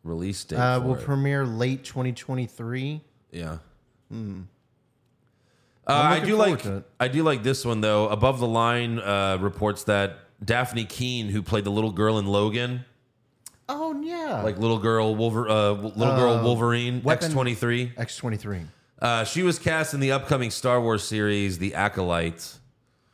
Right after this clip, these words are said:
Speaker 1: which is interesting because how long was Logan? I mean, she's, like, grown up now. <laughs>
Speaker 2: Right? Was Logan a decade ago?
Speaker 1: Not a decade, no.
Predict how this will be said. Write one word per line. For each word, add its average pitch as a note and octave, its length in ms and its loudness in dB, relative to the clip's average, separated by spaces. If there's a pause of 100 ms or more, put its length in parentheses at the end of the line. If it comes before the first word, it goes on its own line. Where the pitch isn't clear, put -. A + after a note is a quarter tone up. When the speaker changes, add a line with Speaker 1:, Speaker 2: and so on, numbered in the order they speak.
(180)
Speaker 1:
which D#3 180 4
is D3 80 -4
interesting F3 400 -4
because D3+ 520 0
how D3+ 140 2
long F3 200 2
was G#2+ 180 0
Logan? A2 400 0
I F#2+ 60 0
mean, G2 180 -2
she's, A#2 260 -6
like, F#2+ 440 -4
grown G2+ 260 2
up G#2 180 0
now. F#2 300 -4
<laughs> G#3+ 680 0 (140)
Speaker 2:
Right? C#3+ 460 0
Was B2 200 -2
Logan F#3 300 0
a E3+ 60 0
decade G3 440 -2
ago? A#3+ 380 -2
Speaker 1:
Not C#3 200 0
a G#2+ 40 -2
decade, D#2 460 -6
no. C#2 280 -8